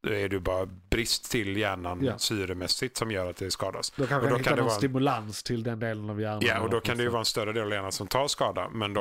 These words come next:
Speaker 2: Mm.
Speaker 1: kanske huvudfokus på den delen de
Speaker 2: Ja.
Speaker 1: har hittat som, eh, har med högt blodtryck att
Speaker 2: Kanske
Speaker 1: göra då, så att
Speaker 2: någon elektron man stoppar in eller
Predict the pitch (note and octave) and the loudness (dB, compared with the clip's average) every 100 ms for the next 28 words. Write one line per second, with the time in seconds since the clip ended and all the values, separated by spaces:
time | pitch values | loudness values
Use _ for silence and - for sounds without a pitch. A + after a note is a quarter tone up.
0 | F#2+ F#2 - G2 F#2+ G#2 F#2+ F2+ G2 F2 | 0 0 -2 0 0 0 0 -2 -4 -2
1 | G#2 - G2+ F#2 F#2 D#2+ F2+ F2+ G2+ - | -4 -2 -2 0 -2 -2 -2 0 -2 -2
2 | G2+ F#2+ - F#2+ F2+ F#2+ G#2+ - F#2+ B2+ | -4 -4 -2 -2 -4 -4 -4 -4 -6 -6
3 | C3 - - F#2+ F2+ F2+ F#2+ - F#2+ - | -8 -8 -4 -2 -2 -4 -6 -4 -6 -2
4 | A#2 A2 G#2+ F#2+ - F2 - G#2 A2 G#2+ | -2 -2 -2 -2 -4 -4 -4 -6 -6 -6
5 | - - A#2+ G2 G2 F#2+ - A2+ - A2 | -8 -6 -6 -4 -8 -10 -10 -10 -8 -10
6 | G#2 G2+ | -10 -14